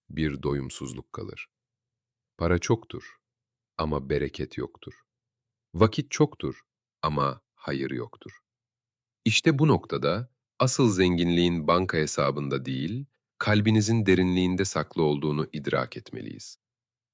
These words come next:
Bugün rızık ve bereket kavramlarının İslam'daki gerçek manasını,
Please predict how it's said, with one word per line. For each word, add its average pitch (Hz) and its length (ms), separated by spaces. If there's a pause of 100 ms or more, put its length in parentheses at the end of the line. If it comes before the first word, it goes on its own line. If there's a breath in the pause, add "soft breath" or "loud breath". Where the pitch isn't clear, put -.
(260)
Bugün 82 480 (260)
rızık 104 400
ve 95 180
bereket 90 400
kavramlarının 82 840
İslam'daki 82 600
gerçek 76 440
manasını, 71 800